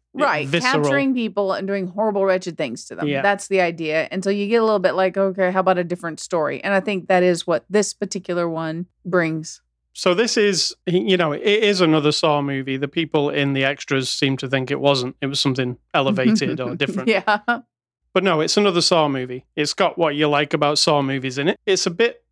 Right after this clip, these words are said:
Speaker 2: better production values, I feel. And maybe the acting's a little bit better.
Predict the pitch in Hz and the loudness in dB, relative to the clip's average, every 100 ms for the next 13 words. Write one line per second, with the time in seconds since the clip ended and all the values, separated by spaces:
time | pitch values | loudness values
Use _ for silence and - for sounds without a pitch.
0 | _ 160 185 190 - 202 214 202 202 175 | _ -8 -6 -4 0 2 2 0 0 0
1 | 156 147 139 135 139 - 143 131 131 _ | 2 2 2 0 -4 -2 -4 -4 -10 _
2 | _ - 160 151 151 147 160 170 175 180 | _ -2 0 2 2 2 0 2 2 2
3 | 185 - 214 208 214 202 190 196 190 202 | 0 0 0 2 2 2 0 0 0 2
4 | 220 208 | 2 0